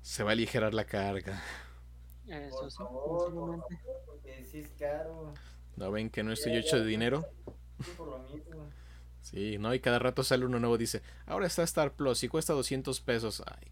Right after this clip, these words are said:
Speaker 1: no, están.
Speaker 2: ¿Star
Speaker 1: Olvídenlo.
Speaker 2: Plus de qué se trata? No entiendo.
Speaker 1: Star Plus es todo lo de Fox, pero de Disney.
Speaker 2: Ah.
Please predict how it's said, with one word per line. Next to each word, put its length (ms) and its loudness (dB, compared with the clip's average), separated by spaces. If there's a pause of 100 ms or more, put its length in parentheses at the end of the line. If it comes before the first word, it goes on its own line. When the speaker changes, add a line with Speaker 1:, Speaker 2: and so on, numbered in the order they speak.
Speaker 1:
no, 160 -6
están. 400 -6 (120)
Speaker 2:
¿Star 240 -2
Speaker 1:
Olvídenlo. 460 12
Speaker 2:
Plus 100 0
de 60 -14
qué 80 -4
se 120 -8
trata? 400 -2 (380)
No 100 -2
entiendo. 480 -4 (100)
Speaker 1:
Star 420 6
Plus 340 8
es 380 6
todo 180 8
lo 120 6
de 100 6
Fox, 460 2 (400)
pero 220 4
de 100 2
Disney. 280 0
Speaker 2:
Ah. 360 -6